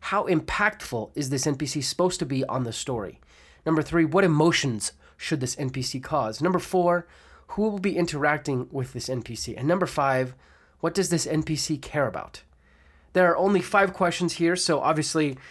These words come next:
there are probably more out there you could ask, but these are some just to get you started. And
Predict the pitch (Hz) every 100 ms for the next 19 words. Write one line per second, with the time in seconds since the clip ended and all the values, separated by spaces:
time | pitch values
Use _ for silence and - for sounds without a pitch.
0 | - - 170 170 220 180 165 190 160 139
1 | 127 117 117 104 120 - _ _ _ -
2 | - 196 220 180 175 170 165 143 180 -
3 | 156 156 165 - 117 113 139 - - -
4 | - - - - - - - - _ _
5 | _ - _ - 214 254 254